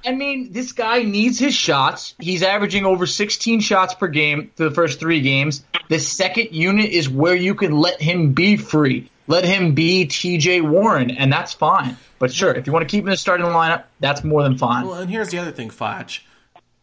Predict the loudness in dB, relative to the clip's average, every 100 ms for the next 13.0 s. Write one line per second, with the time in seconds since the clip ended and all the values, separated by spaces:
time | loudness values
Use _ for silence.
0 | _ _ _ _ -10 -6 -4 -2 -2 -2
1 | -4 -6 -6 -6 -8 -10 -10 -8 -10 -10
2 | -8 -8 -8 -8 -8 -10 -14 -12 -6 -6
3 | -4 -6 -8 -8 -6 -6 -6 -6 -6 -12
4 | -16 -18 _ _ _ _ _ -4 -2 0
5 | 0 2 2 0 -2 -6 -6 -6 -8 -8
6 | -8 -8 -6 -4 -6 -8 -6 -6 -6 -8
7 | -8 -8 -10 -8 -8 -8 -10 -12 -8 -6
8 | -6 -10 -12 _ _ _ _ _ _ _
9 | -10 -4 -2 -2 -2 -2 -4 -4 -6 -8
10 | -8 -8 -6 -8 -8 -6 -4 -2 -2 -2
11 | -4 -4 -2 -4 -4 -4 -4 -6 -6 -4
12 | -2 0 0 -2 -4 -4 -6 -6 -6